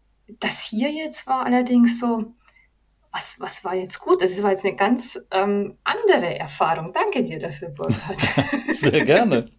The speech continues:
Speaker 2: <laughs> Ja, vielleicht kannst du das ja, ähm, mal probieren, mal mitnehmen. Wenn du das, ja, machst du ja mehr oder weniger sowieso auch sicherlich mit deinen Freundinnen.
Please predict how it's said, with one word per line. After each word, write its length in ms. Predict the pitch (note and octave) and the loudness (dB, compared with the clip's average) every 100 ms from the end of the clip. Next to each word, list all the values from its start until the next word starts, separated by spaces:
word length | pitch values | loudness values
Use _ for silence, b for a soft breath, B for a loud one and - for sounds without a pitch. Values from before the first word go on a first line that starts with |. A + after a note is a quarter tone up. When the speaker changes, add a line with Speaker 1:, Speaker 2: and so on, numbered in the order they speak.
| - | -4
Speaker 2:
<laughs> 360 | C#3+ - C3+ - _ B B B B | -4 -2 -8 -10 _ B B B B
Ja, 240 | D3+ C#4+ D4 | 4 4 4
vielleicht 260 | - C#3 | 2 2
kannst 180 | - D3 | 2 2
du 60 | D3 | 4
das 160 | B2+ | 4
ja, 280 | - G#2 G#2+ B B B B C3 | 4 4 2 B B B B 4
ähm, 300 | B2+ A#2+ A#2 | 6 6 4
mal 240 | A2+ A#2 | 6 4
probieren, 480 | A2 - A2 G#2 A#3+ | 2 -2 0 2 4
mal 100 | - | 4
mitnehmen. 640 | A#3 G#3+ A3 G3+ E3 G3+ B B - | 2 4 4 6 4 2 B B -4
Wenn 320 | A2 A2+ A2+ | 0 2 4
du 80 | G#2+ | 4
das, 220 | G2+ - F#2+ | 2 0 -4
ja, 100 | F2 | -2
machst 240 | F2 - | -4 -2
du 40 | G2 | -2
ja 80 | E2+ | 0
mehr 160 | F2 | 0
oder 100 | D#2+ | 0
weniger 220 | D#2+ E2 | -2 -4
sowieso 500 | D#2+ E2 E2 C#3 F3 | -4 -6 2 4 4
auch 160 | - A2+ | 2 0
sicherlich 400 | - A2+ G2+ G2+ | 0 2 0 0
mit 140 | G#2 | 0
deinen 160 | F#2+ G2+ | 0 0
Freundinnen. 560 | - B2 E3 G#2+ C3+ | 2 2 4 2 2